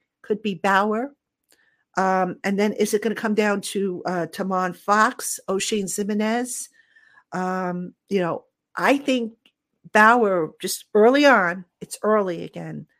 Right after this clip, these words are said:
and the pads just went on for the first time yesterday, but I like what I've seen from Bower. Ximines, I haven't really seen, you know, as much. I mean, s-, he's got a quick first step,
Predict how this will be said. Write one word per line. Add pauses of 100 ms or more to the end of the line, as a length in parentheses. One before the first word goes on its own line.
(100)
and
the
pads
just
went
on
for
the
first
time
yesterday, (600)
but
I
like
what
I've
seen
from
Bower. (1120)
Ximines,
I
haven't
really
seen,
you
know, (720)
as
much.
I
mean,
s-,
he's
got
a
quick
first
step,